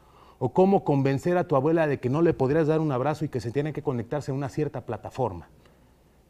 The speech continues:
Y dan de decir, y justo han escuchado tal vez el discurso de que todo esto es por culpa de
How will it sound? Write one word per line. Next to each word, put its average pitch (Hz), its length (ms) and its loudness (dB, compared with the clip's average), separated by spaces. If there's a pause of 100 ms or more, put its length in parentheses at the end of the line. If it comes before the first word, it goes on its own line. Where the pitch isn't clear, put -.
(460)
Y 185 340 4 (480)
dan 214 240 6
de 220 80 10
decir, 208 400 8 (140)
y 151 80 0
justo 185 480 4
han 180 160 2
escuchado 170 500 0
tal 165 160 2
vez 170 160 0
el 151 100 0
discurso 185 440 -2
de 156 100 0
que 151 100 0
todo 196 280 4
esto - 180 0
es - 80 0
por 160 240 -2
culpa 180 360 2
de 151 200 0